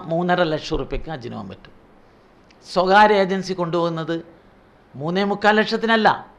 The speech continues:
ഏഴേ മുക്കാൽ ലക്ഷത്തിനാണ്. ന്യായമായ ലാഭം എടുക്കാം, ഒരു ലക്ഷം ഒന്നര ലക്ഷം ലാഭം എടുത്തോട്ടെ, അഞ്ച് ലക്ഷത്തിന് കൊണ്ടുപോയിക്കൂടെ?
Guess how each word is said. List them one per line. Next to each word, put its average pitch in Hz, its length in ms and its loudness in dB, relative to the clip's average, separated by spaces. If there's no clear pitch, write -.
ഏഴേ 254 520 10
മുക്കാൽ 254 340 6
ലക്ഷത്തിനാണ്. 175 520 0
ന്യായമായ 254 800 4
ലാഭം 214 320 6
എടുക്കാം, 185 420 -2
ഒരു 151 120 -6
ലക്ഷം 147 300 -6
ഒന്നര 135 200 -8
ലക്ഷം 131 240 -10
ലാഭം 120 220 -8
എടുത്തോട്ടെ, - 380 -16
അഞ്ച് 151 300 -10
ലക്ഷത്തിന് 202 380 -10
കൊണ്ടുപോയിക്കൂടെ? 147 500 -8